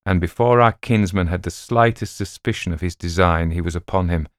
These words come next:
and his rapier through Jeremy Lester's breast. At the sight of that cowardly treachery,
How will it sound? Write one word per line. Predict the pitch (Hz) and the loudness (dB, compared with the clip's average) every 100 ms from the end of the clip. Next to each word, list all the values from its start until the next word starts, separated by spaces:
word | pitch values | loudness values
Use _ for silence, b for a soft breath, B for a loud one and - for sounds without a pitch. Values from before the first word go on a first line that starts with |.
| _ _ _ | _ _ _
and | - 76 | -8 -4
his | 82 78 | -4 0
rapier | 90 92 - 85 80 - _ _ | 0 0 -2 -6 -6 -10 _ _
through | - 95 92 80 78 | -4 -2 0 -2 -4
Jeremy | 90 85 80 82 | -2 0 0 0
Lester's | 80 85 - 85 - | 0 -2 -4 -8 -2
breast. | 95 92 - - _ _ _ _ _ _ _ _ _ - | 4 4 2 -6 _ _ _ _ _ _ _ _ _ -4
At | 107 | 0
the | 123 | 0
sight | - 160 170 - | 2 4 4 0
of | 92 | -2
that | 98 90 | 0 0
cowardly | - 104 92 85 85 | 0 2 2 2 -2
treachery, | - - 82 - 78 82 | -2 -4 -4 -6 -8 -8